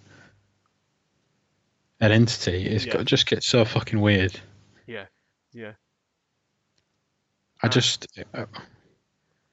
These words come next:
Speaker 1: it's just confusing. I don't, like, it's so left field and weird. Like, I know Tekken have had, like, guest characters before, but they've always been very, like, Eastern to
Speaker 2: Yeah.
Speaker 1: an extent.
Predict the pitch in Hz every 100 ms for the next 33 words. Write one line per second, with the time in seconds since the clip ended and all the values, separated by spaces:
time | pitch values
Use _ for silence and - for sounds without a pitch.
0 | _ _ _ _ _ _ - 127 - -
1 | - - - 113 110 117 123 113 113 127
2 | 107 - - - - - - 117 - -
3 | _ - _ _ - _ _ _ _ _
4 | - 92 - 135 120 113 - 127 123 107
5 | 107 107 107 107 - - _ _ _ _
6 | _ _ _ _ _ _ _ _ _ _
7 | _ _ _ _ - 101 - 123 139 131
8 | 127 - - - 120 117 107 104 101 95
9 | 98 - - 107 87 - 104 107 - 113
10 | 113 113 98 - - 107 107 107 104 107
11 | 107 107 104 - - - _ _ _ -
12 | - - _ _ _ - _ _ _ _
13 | _ _ _ _ - 113 110 104 95 120
14 | 117 113 - 113 113 - _ _ _ _
15 | _ - 117 107 104 - 107 107 -